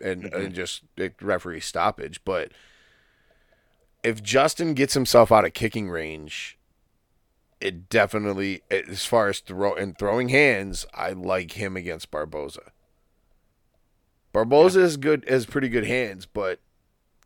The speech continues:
Speaker 1: Gaethje doesn't stop coming forward. And
Speaker 2: It sucks 'cause these guys are two favorites.
Speaker 1: Yeah.
Speaker 2: Not, they,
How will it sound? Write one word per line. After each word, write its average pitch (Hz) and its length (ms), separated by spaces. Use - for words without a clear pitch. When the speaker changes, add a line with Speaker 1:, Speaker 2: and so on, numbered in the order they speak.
Speaker 1:
Gaethje 107 400
doesn't 107 280
stop 95 320
coming 95 280
forward. 82 680
And 82 180
Speaker 2:
It 78 100
sucks - 240
'cause 123 120
these 117 160
guys 117 220
are 101 60
two 104 160
favorites. 90 640
Speaker 1:
Yeah. 139 200
Speaker 2:
Not, 113 100
they, 123 160